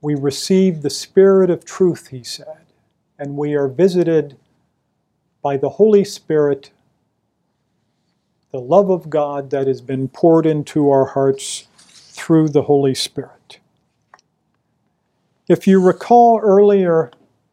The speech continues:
in the encyclical, John Paul two talks about our need for the Redeemer, because Adam severed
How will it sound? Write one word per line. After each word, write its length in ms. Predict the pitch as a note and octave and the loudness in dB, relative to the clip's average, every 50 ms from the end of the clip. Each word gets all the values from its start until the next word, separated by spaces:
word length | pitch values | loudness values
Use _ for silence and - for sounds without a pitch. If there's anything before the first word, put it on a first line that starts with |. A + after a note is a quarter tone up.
| _ _ | _ _
in 200 | - F#3 G3 G#3+ | -2 0 0 2
the 140 | G#3 G3 F#3 | 2 2 2
encyclical, 840 | D#3+ D3 C#3 - - D3+ C#3+ - D3+ C#3 C#3 - - D3 C#3+ C#3 | 0 -4 -8 -8 -8 -8 -8 -6 -10 -12 -10 -8 -6 -4 -4 -4
John 400 | B2 - D3 D#3 D#3+ E3 D#3+ D#3+ | -4 -4 -4 -4 -2 -4 -4 -8
Paul 340 | D3+ - - D#3 D3+ D3 C#3+ | -10 -8 -4 -4 -2 -2 -4
two 380 | C#3+ - - - D3 C#3+ C#3+ C#3+ | -6 -8 -8 -6 -4 -4 -4 -6
talks 440 | C#3 - - D3 C#3+ C#3 C#3+ - - | -8 -8 -6 -6 -6 -6 -8 -10 -10
about 380 | D3 C3 C#3 C#3 C#3 C#3 C3+ | -10 -8 -6 -6 -6 -6 -4
our 160 | C3+ C3+ C3 | -6 -6 -6
need 480 | C3+ C#3 D3 F#3 G#3 G#3+ G#3 G3+ F3+ E3+ | -6 -6 -4 -2 0 0 0 -2 -4 -6
for 260 | - - - D#3 D3 | -10 -6 -4 -4 -2
the 140 | C3 C#3 C3+ | -2 -2 -4
Redeemer, 600 | B2 C3 B2 A2+ A#2 B2+ B2+ A#2+ A2+ - _ _ _ | -4 -6 -8 -10 -12 -14 -14 -14 -18 -20 _ _ _
because 420 | - C#3+ C3+ - D3+ D3 C#3 C3+ F3+ | -12 -12 -12 -10 -8 -8 -8 -8 -8
Adam 540 | - F#3+ E3+ E3+ F#3 F#3+ F3+ E3+ E3 D#3+ D#3 | -10 -8 -6 -4 -4 -4 -4 -4 -6 -8 -10
severed 720 | - - - - G3 G3+ G#3 F3+ E3+ D#3 C#3+ C3+ B2+ | -12 -14 -12 -8 -6 -6 -6 -4 -4 -4 -4 -6 -8